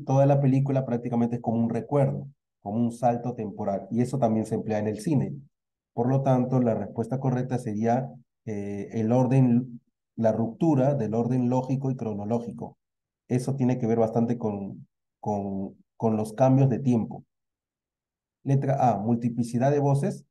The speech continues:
No, no hay presencia de voces. Letra B, alteración del orden lógico y cronológico. Sí, el tiempo, que es cronos, cronos significa tiempo, cronológico,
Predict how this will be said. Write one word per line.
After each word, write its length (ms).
No, 240
no 80
hay 60
presencia 440
de 60
voces. 460
Letra 300
B, 360
alteración 580
del 140
orden 260
lógico 340
y 60
cronológico. 720
Sí, 440
el 220
tiempo, 500
que 80
es 180
cronos, 460
cronos 360
significa 360
tiempo, 340
cronológico, 840